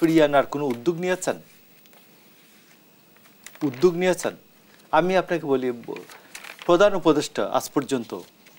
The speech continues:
যে সচিবালয়ে, দুই চারটা মন্ত্রণালয়ে গিয়ে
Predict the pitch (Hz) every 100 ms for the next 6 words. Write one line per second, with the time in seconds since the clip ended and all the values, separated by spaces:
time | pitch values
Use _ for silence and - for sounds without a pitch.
0 | _ _ _ - - - 120 147 131 -
1 | 151 156 147 147 156 110 - - - _
2 | - - 123 143 165 - 160 139 139 156
3 | 147 143 143 143 135 143